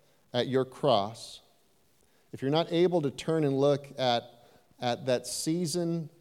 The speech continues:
of devastation and say with honesty that God reigns. He is king, and I will serve him with absolute praise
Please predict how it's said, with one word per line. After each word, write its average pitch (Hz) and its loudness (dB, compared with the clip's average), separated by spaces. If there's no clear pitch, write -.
of 117 -2
devastation 123 -2
and 127 0
say 175 2
with 135 0
honesty 120 0
that 120 -4
God 143 4
reigns. 110 -6
He 131 -6
is 135 -4
king, 127 -4
and 117 -4
I 123 0
will 120 -2
serve 139 -2
him 107 -6
with 117 -6
absolute 151 -2
praise 110 -4